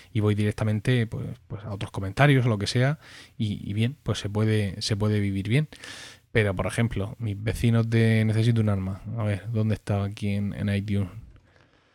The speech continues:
dos veinticinco, el podcast trece. Pero es que el podcast doce es dos veintiuno. Es que es excesivo, de verdad. Y, y pasa lo que dice Rafa, que te encuentras de pronto con un montón de podcasts pendientes de escuchar. Por ejemplo,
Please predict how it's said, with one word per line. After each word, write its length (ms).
dos 340
veinticinco, 680
el 80
podcast 320
trece. 300
Pero 140
es 80
que 60
el 60
podcast 240
doce 180
es 160
dos 200
veintiuno. 680
Es 100
que 300
es 200
excesivo, 600
de 80
verdad. 340
Y, 200
y 80
pasa 220
lo 100
que 60
dice 180
Rafa, 320
que 80
te 80
encuentras 480
de 300
pronto 320
con 100
un 80
montón 300
de 80
podcasts 320
pendientes 320
de 60
escuchar. 300
Por 120
ejemplo, 400